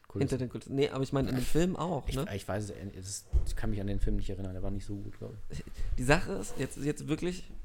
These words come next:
Speaker 2: Guilty Pleasure, f-, tut mir leid, ich mag den. Der ist so scheiße, dass ich ihn wieder gut finde. Allein so Titel-, Titelsong von Madonna ist schon für mich so einfach so Win-Win, Digga.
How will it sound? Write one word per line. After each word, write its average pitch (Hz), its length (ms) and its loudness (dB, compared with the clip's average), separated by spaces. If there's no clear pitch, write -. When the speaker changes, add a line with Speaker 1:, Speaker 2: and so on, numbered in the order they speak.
Speaker 2:
Guilty 165 220 0
Pleasure, 156 380 -4
f-, - 160 -2
tut 165 140 2
mir 175 60 4
leid, 143 340 2
ich - 180 -12
mag 143 320 -12
den. - 280 -8
Der 147 80 2
ist - 200 -4
so 214 200 4
scheiße, 190 720 -2
dass 139 120 2
ich 139 120 -2
ihn 151 140 4
wieder 165 180 0
gut 175 220 -2
finde. 131 320 -2
Allein 185 340 4
so 190 120 0
Titel-, 214 340 4
Titelsong 185 600 0
von 165 180 2
Madonna 147 540 4
ist - 240 4
schon 170 180 12
für 180 180 8
mich 208 240 10
so 196 100 6
einfach 208 260 4
so 170 220 2
Win-Win, 180 400 4
Digga. 127 260 0